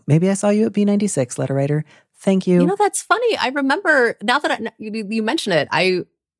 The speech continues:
Speaker 2: went to a lot of Y M C A dances in Green Bay, Wisconsin in the nineties and eighties. And it was always the dads that would pick us up. I never thought about that before. You're so right.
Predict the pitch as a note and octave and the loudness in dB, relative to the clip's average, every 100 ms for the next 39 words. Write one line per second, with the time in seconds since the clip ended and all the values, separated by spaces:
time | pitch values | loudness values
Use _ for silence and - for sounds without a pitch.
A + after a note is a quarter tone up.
0 | _ F#3+ G3 F#3 G#3 F#3+ E3+ D#3+ D#3 E3 | _ -4 -2 -2 -2 0 0 -2 0 0
1 | E3 E3+ D#3+ D#3 A2 - - D3 C#3+ D#3 | -2 0 0 0 -2 -6 -10 -8 -8 -4
2 | D#3 C#3 C3+ - C#3 C#3+ - - - - | -2 -2 -2 -4 -4 -4 -4 -6 -8 -8
3 | D#3+ C#3+ C3+ C3 F#2+ E2+ F3 - D#3 C#3 | -4 -2 -2 -2 -4 -6 -6 -6 -6 -6
4 | F2+ D#2 - - - _ - G3+ A3+ A#3 | -6 -6 -8 -10 -20 _ -4 0 0 0
5 | - G#3 A#3+ D#4 - G#3 G3+ A4 D#4+ E3+ | 0 0 0 0 -2 0 0 0 -2 -4
6 | G3 - A#3+ A3+ F4 F4 - G#3 A3 C#4 | -6 -6 -4 -2 -2 -2 -2 -2 0 -2
7 | - D#4+ F#4+ D#3 D#3 C#3 D#3 C#3+ D3 E3 | -2 -4 -2 -2 -4 -8 -8 -10 -10 -8
8 | - G3+ A3+ D#3+ - | -6 -4 -2 -6 -8